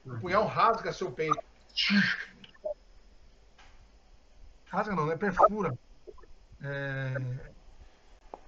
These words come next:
o golpe é profundo. Ele adentra, é... seu peito, né? E você sente quando o, o punhal, é...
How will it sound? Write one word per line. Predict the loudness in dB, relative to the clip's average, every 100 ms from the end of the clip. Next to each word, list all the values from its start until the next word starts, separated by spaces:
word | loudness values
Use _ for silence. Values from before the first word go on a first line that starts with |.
| -20 -20 -20 -20 -20 -20 -20 -16 -14 -16 -18 -20 -20 -20 -20 -20 -20 -20 -20 -20 -20 -20 -20 -8
o | 2
golpe | 6 8
é |
profundo. | 10 8 8 2 0 0 -2 -8 -16 -12
Ele | -6 4
adentra, | 4 4 2 0 0 -2 -4 -6 -10 -12 -12 -20 -12
é... | -4 0 0 0 -2 -4 -4 -4 -4 -6 -8 -14 -18 -16 -16 -18 -20 -20 -6 -6 -6 -12 -20 -20 -18
seu | -8 -2 -2
peito, | 4 6 8 6
né? | 2 -4 -10 -16 -18 -18 -18 -12
E | 0
você | 2 4
sente | 4 6 4 4
quando | -2 0
o, | 0 0 -2
o | -6
punhal, | -2 2 6 8 6 0 -20 -20 -20 -20 -20 -6
é... | -2 0 0 -2 -4